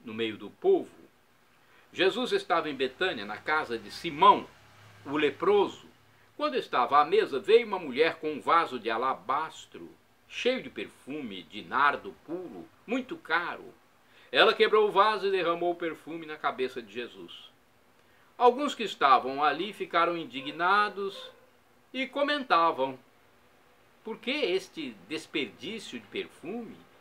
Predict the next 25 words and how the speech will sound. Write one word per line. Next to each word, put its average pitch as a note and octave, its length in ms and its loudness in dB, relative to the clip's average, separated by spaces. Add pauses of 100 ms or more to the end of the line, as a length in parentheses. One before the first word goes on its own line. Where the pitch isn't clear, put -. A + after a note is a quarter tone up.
(280)
Ele G3+ 120 0
poderia C4 480 -4
ter G3 180 0
vendido D3 440 -6
por D#3 120 -8
mais F#3 380 0
de F3+ 100 -12
trezentas D3 680 -8
moedas D#3 540 -4
de F#3+ 120 -14
prata A#3 420 -4
que - 100 -20
seriam G3+ 460 -8
dadas E3 460 2
aos G#3 160 -10
pobres." - 520 0 (460)
E B3 80 0
criticavam A3 720 0
fortemente C3+ 680 0
a B2+ 40 0
mulher. A#2+ 360 -2 (580)
Mas B3 220 6
Jesus A3 440 4
lhes F3+ 400 2
disse: F3+ 540 -2